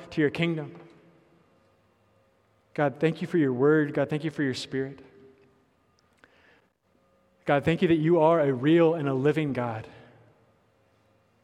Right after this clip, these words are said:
a present and a near God, a faithful God, and such an awesome King. God, I pray that, God, all these things, God, that we went over today, God, I just pray that all these things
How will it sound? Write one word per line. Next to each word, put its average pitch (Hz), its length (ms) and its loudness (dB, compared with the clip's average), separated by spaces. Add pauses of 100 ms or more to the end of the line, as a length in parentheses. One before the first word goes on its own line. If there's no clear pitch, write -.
(440)
a - 40 -12
present 170 440 -2
and 151 140 -8
a 143 60 -2
near 147 280 0
God, 113 300 -12 (580)
a 156 60 -8
faithful 165 480 -2
God, 117 320 -10 (2500)
and - 80 -20
such - 220 -8
an 151 60 -8
awesome 131 320 -8
King. 120 280 -12 (1800)
God, 156 160 2
I 143 60 4
pray 170 300 2
that, 156 120 -4
God, 147 180 2
all 165 220 4
these 180 220 2
things, 135 400 -4
God, 143 180 2
that 147 80 0
we 139 80 2
went 147 160 0
over 143 140 -2
today, 135 320 -2
God, 135 240 -2 (480)
I 170 100 -2
just 180 100 -2
pray 214 140 4
that 180 100 2
all 190 220 4
these 180 160 2
things 160 240 -4